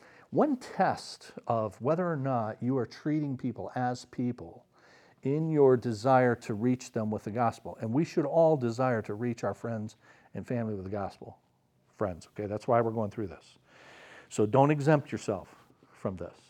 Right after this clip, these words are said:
God has put you in a circle of people, and he wants you to live Christ in front of them,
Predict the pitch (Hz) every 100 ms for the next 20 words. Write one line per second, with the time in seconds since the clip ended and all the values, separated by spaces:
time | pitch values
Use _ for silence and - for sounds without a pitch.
0 | _ _ _ _ _ _ _ - 113 123
1 | 123 - - 139 127 156 135 113 110 110
2 | 110 - 127 127 147 - 98 87 110 -
3 | _ _ _ _ _ - 107 120 123 123
4 | 131 135 120 107 110 123 131 - - 131
5 | 123 - 127 131 123 107 98 101